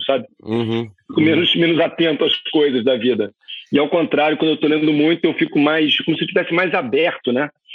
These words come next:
Speaker 1: Que é uma das grandes capacidades da literatura, te deixar mais sensível,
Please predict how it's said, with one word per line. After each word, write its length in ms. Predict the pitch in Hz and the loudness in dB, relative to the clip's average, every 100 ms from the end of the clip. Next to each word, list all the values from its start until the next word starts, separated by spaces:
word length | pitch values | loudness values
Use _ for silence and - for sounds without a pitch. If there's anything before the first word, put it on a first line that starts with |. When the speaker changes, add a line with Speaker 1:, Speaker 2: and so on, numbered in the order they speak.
| - - | -8 -2
Speaker 1:
Que 100 | 269 | 0
é 40 | |
uma 100 | 285 | 2
das 160 | 156 - | 0 0
grandes 400 | 139 156 123 104 - - - - | 0 0 0 0 -2 -8 -10 -4
capacidades 560 | 123 147 135 139 147 | -2 -2 -2 0 0
da 80 | 127 | 0
literatura, 560 | 131 135 127 117 131 113 | -2 0 0 0 -2 -2
te 100 | 135 | -2
deixar 220 | 139 139 | 0 0
mais 220 | 143 135 | 0 0
sensível, 680 | 156 147 - 165 143 110 104 | 0 0 -2 0 2 0 -2